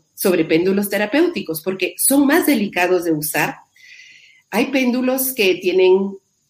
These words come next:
orígenes de las formas egipcias, otros de otros lugares, em, antiguos. Y el péndulo en sí tiene una forma.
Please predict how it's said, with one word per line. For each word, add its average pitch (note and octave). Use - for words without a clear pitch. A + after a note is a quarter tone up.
orígenes A3+
de F#3
las D#3
formas F#3+
egipcias, D#3+
otros E3+
de E3+
otros E3
lugares, E3
em, D3+
antiguos. E3
Y G#3+
el G#3+
péndulo C#4
en F#3+
sí A3+
tiene A3+
una G#3
forma. D#3+